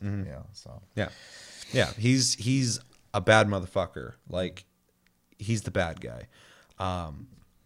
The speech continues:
Speaker 1: but you identify with, with what he wants, and you wanna protect Ellie as well. Um, and that's why he's such a good character. There's, there's nuance to him. He's not just the good guy.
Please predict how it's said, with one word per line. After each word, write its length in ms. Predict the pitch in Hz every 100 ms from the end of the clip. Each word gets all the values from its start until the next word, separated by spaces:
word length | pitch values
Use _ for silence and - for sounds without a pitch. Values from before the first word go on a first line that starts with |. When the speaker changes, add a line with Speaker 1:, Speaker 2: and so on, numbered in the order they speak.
| _
Speaker 1:
but 160 | 104 101
you 160 | 101 95
identify 500 | 104 104 - 87 78
with, 380 | 78 80 - 90
with 180 | 85
what 120 | 87 82
he 40 |
wants, 320 | 80 78 -
and 140 | 80 78
you 80 |
wanna 220 | 85 90 80
protect 360 | - 92 -
Ellie 200 | 90 80
as 100 | 76
well. 380 | 95 87 73 - - - - - - _ _
Um, 540 | 104 98 90 69 58 104 - _ _ _ _ _ _ _ _ _ _ _ _ -
and 100 | 101
that's 180 | 101 -
why 40 |
he's 80 | 92
such 160 | 92 -
a 20 |
good 160 | 87 -
character. 480 | - 90 - 78
There's, 300 | 80 82 85
there's 260 | - 95 -
nuance 460 | 101 92 85 - -
to 100 | 87
him. 60 |
He's 120 | 82
not 120 | 92 90
just 340 | 90 - -
the 80 | 98
good 260 | 98 90
guy. 340 | - 62 58